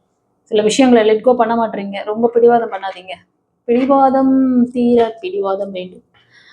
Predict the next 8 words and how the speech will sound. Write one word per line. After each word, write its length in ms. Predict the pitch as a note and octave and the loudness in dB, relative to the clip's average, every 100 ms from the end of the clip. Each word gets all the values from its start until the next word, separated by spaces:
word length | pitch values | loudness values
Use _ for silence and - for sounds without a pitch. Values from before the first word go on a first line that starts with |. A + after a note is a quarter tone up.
| _ | _
ஒரு 400 | - A#3 G#3 G#3+ | -6 -2 0 0
ஜுனூன் 280 | G#3 A3 A#3 | 2 4 4
ப-, 480 | A#3+ - - - _ _ _ - - _ | 2 -4 -10 -20 _ _ _ -20 -20 _
ஒரு 180 | D4+ B3 | -6 -2
சீரியல்ல 360 | C4+ C4 B3 A3+ | 2 4 4 2
பாட்டு, 440 | A3 A3 G#3+ A3+ _ - - - | -4 -6 -8 -12 _ -20 -20 -8
இந்த, 440 | C4+ B3+ D4+ C#4 A3+ | 0 2 4 2 -2
ம், 260 | A3 A3 | -2 -4